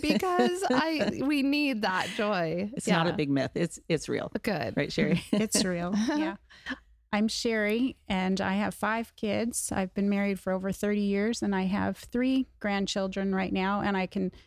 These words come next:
Speaker 3: say it is true about grandkids. In fact, the other day, the two-year-old, uh, was over,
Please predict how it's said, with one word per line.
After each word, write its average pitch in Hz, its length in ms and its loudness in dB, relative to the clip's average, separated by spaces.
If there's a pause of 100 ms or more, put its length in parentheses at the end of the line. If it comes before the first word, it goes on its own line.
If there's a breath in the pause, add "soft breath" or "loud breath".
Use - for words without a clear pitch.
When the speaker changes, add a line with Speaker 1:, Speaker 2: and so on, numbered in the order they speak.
(200 soft breath)
Speaker 3:
say 214 240 0
it 202 80 0
is 226 300 -2
true 190 340 2
about 175 320 -2
grandkids. 185 500 -2
In 185 120 0
fact, 185 400 -4
the 185 100 0
other 180 180 0
day, 208 380 0 (460 soft breath)
the 185 80 0
two-year-old, 214 840 0 (300)
uh, 196 240 0
was 196 200 2
over, 202 480 0